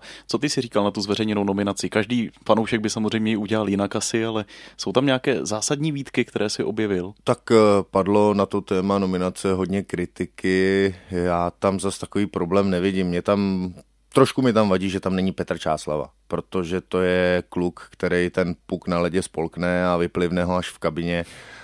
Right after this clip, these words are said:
Speaker 2: a takovýho hráče my tam prostě potřebujeme. Navíc Petr Čáslava to dokazoval sedm let, eh, nebo osm let, eh, v nároďáku a nikdy nesklamal, vždycky prošel. Takže na můj vkus tam chybí a myslím si, že kdyby tam nebyl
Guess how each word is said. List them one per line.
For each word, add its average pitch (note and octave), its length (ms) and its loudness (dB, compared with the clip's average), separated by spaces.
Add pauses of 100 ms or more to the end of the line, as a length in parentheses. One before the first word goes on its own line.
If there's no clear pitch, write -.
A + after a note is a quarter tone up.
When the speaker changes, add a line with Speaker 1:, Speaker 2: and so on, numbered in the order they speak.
Speaker 2:
a F2 280 2
takovýho F#2 500 0
hráče E2+ 320 2
my F2+ 100 -4
tam F2 160 -2
prostě - 280 -8
potřebujeme. E2 580 -4
Navíc D#2+ 240 -4
Petr - 260 -6
Čáslava E2+ 400 -2
to E2+ 340 0
dokazoval E2 680 -2
sedm F2 400 -2
let, E2 400 -4
eh, E2 240 0
nebo D#2+ 300 -4
osm E2 340 -6
let, E2+ 340 -4
eh, D#2+ 380 0
v D2+ 60 -10
nároďáku D#2+ 760 -4 (380)
a - 40 -4
nikdy G2 280 0
nesklamal, F#2+ 540 2
vždycky E2 280 -6
prošel. E2+ 500 -2 (440)
Takže F2+ 340 -2 (1000)
na G2 160 0
můj A#2+ 220 6
vkus - 420 -2
tam A2 200 4
chybí G2 520 0 (100)
a F2+ 260 2
myslím F2+ 340 -4
si, F#2+ 220 -4
že F#2 160 2
kdyby F2+ 240 -2
tam F#2+ 200 2
nebyl F#2 460 2